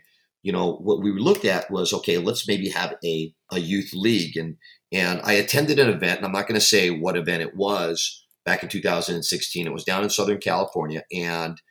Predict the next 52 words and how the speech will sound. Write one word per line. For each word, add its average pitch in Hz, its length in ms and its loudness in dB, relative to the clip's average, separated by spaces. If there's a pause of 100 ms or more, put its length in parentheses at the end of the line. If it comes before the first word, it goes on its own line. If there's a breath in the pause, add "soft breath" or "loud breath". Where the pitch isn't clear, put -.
(280)
it - 60 0
was 107 160 2
supposed 123 400 2
to 110 60 -2
be 90 420 -2 (500)
semi-contact. 92 1120 0 (260)
And 95 140 -2
they, 98 100 2
they 95 120 -2
had 104 180 4
these 107 160 0
two 117 160 -4
kids, 117 320 0
an 82 80 -4
eight-year-old 104 520 4
kid 92 180 -2
who 92 80 -4
was 85 160 -2
a 69 100 -6
beginner, 92 400 0
looked 95 140 -4
like 92 180 -2
he 87 100 -4
was, 85 300 -6
he 85 80 -10
was 82 160 -4
coming 92 260 -4
out 87 140 0
of 80 60 -4
his, 80 160 -8
training 98 280 0
out 92 120 -2
of 80 60 -4
his 80 100 -8
dad's 85 260 -2
garage, 90 540 -2 (360 loud breath)
more, 101 160 6
looked 110 220 4
more 101 140 4
like 92 180 2
a 85 160 -4
boxer, 95 500 2
you 85 100 -4
know, 82 80 -4
the 85 100 0
way 85 160 2
his 76 120 0
stance 92 400 -2
was. 87 520 0 (400 soft breath)
And 92 340 -2
he 95 140 -6
was 98 340 -2